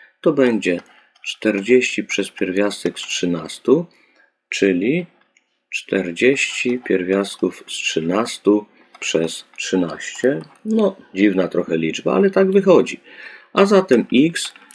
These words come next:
będzie równy dziesięć pierwiastków z trzynastu minus ten y, czyli x będzie równy, może wspólny mianownik weźmy, będzie sto trzydzieści pierwiastków z trzynastu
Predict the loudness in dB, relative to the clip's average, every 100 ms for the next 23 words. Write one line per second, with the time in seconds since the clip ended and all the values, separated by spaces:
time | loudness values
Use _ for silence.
0 | 2 4 4 2 2 0 0 -2 2 6
1 | 6 4 -4 -2 -2 0 0 0 -2 -6
2 | -2 -2 -2 -2 0 -2 -6 -6 0 2
3 | 2 -4 -6 -6 -6 -10 -8 -4 -2 -2
4 | -4 -12 _ -20 _ _ _ _ _ _
5 | _ _ _ -20 _ _ _ _ _ _
6 | _ _ _ _ -2 2 2 2 0 0
7 | 2 2 4 2 4 4 2 -2 0 0
8 | 2 0 0 2 4 4 4 4 2 2
9 | 0 2 2 2 -2 -2 -2 -4 0 2
10 | 2 0 -4 0 0 0 -6 -4 -4 2
11 | 0 0 -6 -4 -4 -6 -6 -4 -6 -4
12 | -2